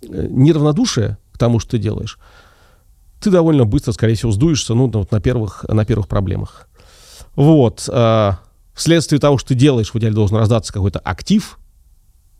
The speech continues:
э, потому что если нет актива, если ты просто перепродаёшь чьи-то часы, ну, там, консалтинга, диджитал-маркетинга, э, цифровой разработки, то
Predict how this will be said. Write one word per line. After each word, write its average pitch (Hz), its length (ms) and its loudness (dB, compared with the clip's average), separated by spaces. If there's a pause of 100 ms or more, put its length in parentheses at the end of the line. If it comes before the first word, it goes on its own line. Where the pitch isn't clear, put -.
(200)
э, 104 300 0
потому 120 300 0
что - 160 -6
если 123 240 -2
нет 120 160 0
актива, 196 380 0
если 120 140 0
ты - 60 -4
просто 120 300 -4 (180)
перепродаёшь 123 600 0
чьи-то 117 340 -2
часы, 233 400 -4 (160)
ну, 151 160 -2
там, 98 200 -6
консалтинга, 120 800 -2 (520)
диджитал-маркетинга, 113 1120 0 (380)
э, 101 260 -2
цифровой 120 340 2
разработки, 127 580 2
то 123 840 2